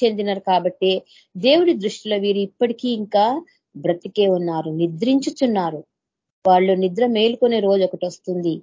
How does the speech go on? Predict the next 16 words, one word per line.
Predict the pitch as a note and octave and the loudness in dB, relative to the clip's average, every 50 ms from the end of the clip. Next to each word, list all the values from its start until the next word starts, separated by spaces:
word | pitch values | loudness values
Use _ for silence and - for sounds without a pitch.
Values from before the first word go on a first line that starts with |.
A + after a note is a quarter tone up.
| _ _ _ _ _ _ - | _ _ _ _ _ _ -4
అనేది | - F#3 F#3 F3+ F#3 F#3 C4 E4 G#4+ C5 C5 _ _ _ - - | -2 0 2 2 2 2 4 4 4 4 2 _ _ _ -10 -8
ఆయన | E3 D#3 D3 C#3 | -8 -6 -6 -8
ఉద్దేశం. | C#3+ D#3+ E3+ - - - - - _ _ _ _ _ _ _ _ _ _ _ _ _ _ _ _ _ - | -10 -12 -14 -16 -16 -16 -16 -20 _ _ _ _ _ _ _ _ _ _ _ _ _ _ _ _ _ 0
ప్రభువు | G#3 G#3 G3 G3 B3+ C4+ | 2 2 2 2 -2 0
నందు, | C4 B3 A#3+ A#3 A3+ | 0 0 -2 -4 -4
అందుకనే | A3 G#3 G#3+ A#3 A3+ - C#4 C#4 D#4+ G#4+ C5 C5 _ _ _ _ _ - | -4 -4 -4 -4 -2 -2 -2 0 0 -2 -4 -6 _ _ _ _ _ -6
"నేను | G3+ A3+ B3 D4 D#4+ | -2 0 2 4 4
ఈ | F4+ E4+ | 4 4
అబ్రహాము | D4 A#3+ A3 G3+ G3 A#3 G#3+ A3+ A#3+ A3+ G#3+ G3 | 4 2 0 0 -4 -4 -2 -2 -2 -2 -2 -2
దేవుడను, | F3+ F3+ E3+ D#3+ D#3+ D3+ D#3 D#3+ - _ - | -2 0 0 0 -2 -4 -6 -8 -16 _ -8
నేను | F3+ G3 A3 A#3 B3 C4 C#4 C#4+ D4 D4 _ _ _ _ _ _ _ _ _ - | -4 -2 0 0 2 2 0 -2 -2 -6 _ _ _ _ _ _ _ _ _ 0
యాకోబు | F#3+ F#3+ G3 G3 - B3+ A#3+ G#3+ G#3+ | 0 0 0 0 2 2 2 2 0
దేవుడను, | F#3 G#3+ G3+ F3 E3+ E3 D#3 D3+ D3+ D#3 | 0 2 2 2 2 0 -2 -4 -4 -8
నేను | E3 F3+ G3+ A3+ B3+ D4 F4 - _ _ _ _ _ _ _ _ _ _ _ _ _ _ _ _ _ - | -6 -4 -4 -4 -4 -6 -8 -10 _ _ _ _ _ _ _ _ _ _ _ _ _ _ _ _ _ -12
ఇస్రాయేలీల | F#3+ - - A#3 B3 A3+ A3 G#3+ G#3 G#3 G#3 G#3 G3 F3+ | -12 -10 0 2 4 4 6 6 4 4 4 2 -2 0
దేవుడను, | D#3+ F3 E3+ D#3 D3 D3 - _ | 2 2 2 2 0 -4 -10 _